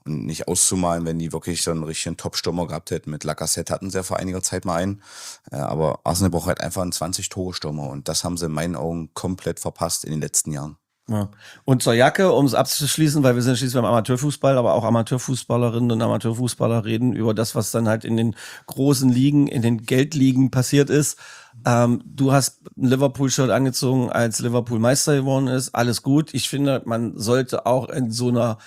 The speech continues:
Speaker 2: Situation wie jetzt, wenn man eine gute Champions League-Saison gespielt hat, und das ist eine gute Champions League-Saison,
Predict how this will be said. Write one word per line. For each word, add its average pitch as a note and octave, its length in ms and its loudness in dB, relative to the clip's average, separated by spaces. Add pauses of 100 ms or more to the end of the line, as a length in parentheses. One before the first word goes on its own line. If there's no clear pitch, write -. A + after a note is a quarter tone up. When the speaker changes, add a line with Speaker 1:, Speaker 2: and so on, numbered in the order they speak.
(120)
Speaker 2:
Situation B2 600 0
wie A2+ 80 2
jetzt, C#3 280 0
wenn A#2 120 0
man A#2 260 0
eine A2+ 220 -2 (200)
gute C3+ 320 -2
Champions C3 340 0
League-Saison A2+ 380 0
gespielt A#2 300 -4
hat, A2+ 160 0
und - 220 -6
das - 120 -6
ist C#3+ 200 0
eine C#3+ 100 4
gute C3 260 -2
Champions B2+ 340 0
League-Saison, A#2+ 520 0